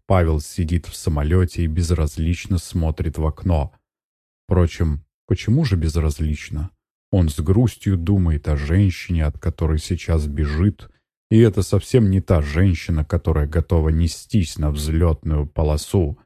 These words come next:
прорываясь через многочисленные кордоны.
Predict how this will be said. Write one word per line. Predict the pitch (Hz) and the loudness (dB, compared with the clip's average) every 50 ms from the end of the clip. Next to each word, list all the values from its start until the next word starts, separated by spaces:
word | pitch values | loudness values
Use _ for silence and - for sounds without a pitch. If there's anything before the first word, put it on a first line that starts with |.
| _ _ _ _ _ _ _ _ _ - | _ _ _ _ _ _ _ _ _ -4
прорываясь | - 87 82 80 78 87 87 85 85 80 78 76 76 - | 0 2 2 2 2 2 2 2 2 2 2 0 -2 -4
через | - - - - 87 78 78 71 71 73 | -8 -10 -4 -4 -2 -2 -2 -4 -4 -4
многочисленные | 78 80 76 78 73 87 80 - - 90 80 - - - 76 76 76 78 76 71 | -4 -2 -2 0 0 -2 -2 -2 -4 -8 -8 -6 -6 -4 -2 -2 0 -2 -2 -2
кордоны. | - - 85 82 76 73 78 80 76 73 71 69 80 95 | -4 -4 -2 -2 -2 0 0 0 0 0 -2 -4 -6 -8